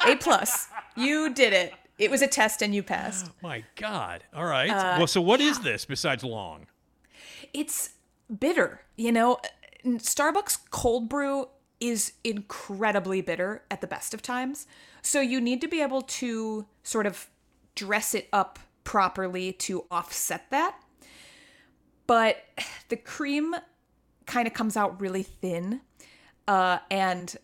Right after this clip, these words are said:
Speaker 1: then the cinnamon kind of sits on top of it in, like, a, an unappetizing layer, 'cause then you're
Speaker 2: Ugh.
Speaker 1: getting the bitterness of the cinnamon and the
Speaker 2: Uh, oh.
Speaker 1: bitterness of the coffee.
Speaker 2: By the way, I'm scrolling. I'm just getting to the, I'm scrolling down.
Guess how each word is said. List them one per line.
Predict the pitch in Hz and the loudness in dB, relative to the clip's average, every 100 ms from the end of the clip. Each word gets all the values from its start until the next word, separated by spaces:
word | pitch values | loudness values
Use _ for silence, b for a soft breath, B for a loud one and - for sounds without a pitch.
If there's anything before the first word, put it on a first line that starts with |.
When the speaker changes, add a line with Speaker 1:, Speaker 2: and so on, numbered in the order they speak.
| _ | _
Speaker 1:
then | 180 214 202 190 170 | -4 -2 0 -2 -2
the | 196 | -4
cinnamon | - 233 233 226 233 226 | 0 2 2 0 -2 -4
kind | - 214 208 | -6 -6 -4
of | 185 | -4
sits | - 233 - | -2 -4 -2
on | 202 196 | -2 -2
top | - 196 208 | -6 -4 -4
of | 202 | -2
it | 202 _ | -4 _
in, | 190 185 | -2 -2
like, | 180 175 175 | -2 -4 -2
a, | 160 151 - _ _ - _ _ - | -4 -4 -8 _ _ -16 _ _ -12
an | 202 | -4
unappetizing | 220 220 208 226 214 202 196 180 | -2 -2 -2 -4 -2 -2 -4 -6
layer, | 175 175 185 190 208 _ _ | -4 -2 -2 -2 -6 _ _
'cause | 226 | -4
then | 208 208 | 0 2
you're | 202 | 2
Speaker 2:
Ugh. | |
Speaker 1:
getting | 202 190 180 | 2 0 -4
the | 165 _ | -6 _
bitterness | 226 226 233 226 226 | 6 8 6 4 0
of | 208 185 180 | -2 -4 -4
the | |
cinnamon | 196 226 214 202 202 202 196 | -4 -2 -2 -2 -2 -6 -4
and | 180 | -2
the | 170 | -2
Speaker 2:
Uh, | |
oh. | - | 0
Speaker 1:
bitterness | 135 139 117 185 - | 4 6 4 0 -4
of | 175 | -6
the | 208 | -6
coffee. | - 220 196 196 180 175 139 | 2 2 2 0 -2 -2 -2
Speaker 2:
By | 123 143 | 4 6
the | 143 | 8
way, | 135 | 4
I'm | 120 | 4
scrolling. | - 143 143 135 | -4 -2 0 0
I'm | 123 | 0
just | 127 - | 0 0
getting | 139 123 | -2 -2
to | 117 | -4
the, | 120 | -4
I'm | 113 | -8
scrolling | - 135 117 107 | -4 -4 -2 -2
down. | 110 101 95 | -2 -2 -4